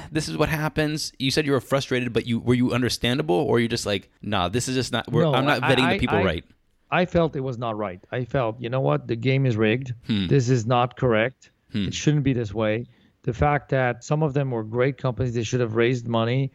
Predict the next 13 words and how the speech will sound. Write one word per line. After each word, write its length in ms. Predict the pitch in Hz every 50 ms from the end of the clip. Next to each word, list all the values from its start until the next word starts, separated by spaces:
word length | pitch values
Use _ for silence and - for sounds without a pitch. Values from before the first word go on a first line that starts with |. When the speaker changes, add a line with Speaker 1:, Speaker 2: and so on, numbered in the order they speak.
| - - - _ _
Speaker 2:
They 100 | - 117
couldn't. 500 | 113 - - 147 143 127 120 113 120 120 -
It 20 |
was 160 | 120 120 117 110
too 260 | - - - 156 139
hard, 440 | 127 120 113 110 110 113 113 113 - _ _ -
and 480 | 117 120 123 123 127 123 120 131 139 - _
we 100 | - 135
gotta 200 | 135 135 156 151
do 120 | 147 127 131
something 300 | 113 135 127 113 127 123
about 240 | 113 113 98 95 101
it. 100 | 107